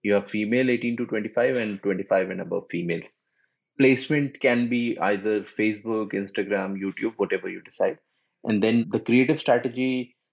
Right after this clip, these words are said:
for a younger female, you would probably want to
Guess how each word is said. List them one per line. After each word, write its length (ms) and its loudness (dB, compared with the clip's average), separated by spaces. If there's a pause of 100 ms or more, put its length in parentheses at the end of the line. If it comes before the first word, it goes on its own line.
(200)
for 180 2
a 200 2 (100)
younger 560 2 (100)
female, 360 -2 (480)
you 160 0
would 180 0
probably 500 0
want 300 -2
to 180 -2